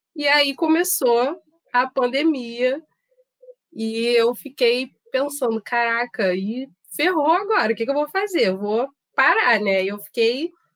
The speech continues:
uns três meses, assim, em casa, né, praticamente. Só que no meio desses três meses, mesmo sem trabalhar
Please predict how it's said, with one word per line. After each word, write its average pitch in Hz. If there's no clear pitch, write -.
uns 247
três 359
meses, 254
assim, 208
em 277
casa, 277
né, 262
praticamente. 220
Só 240
que 285
no 262
meio 254
desses 285
três 247
meses, 233
mesmo 240
sem 262
trabalhar 202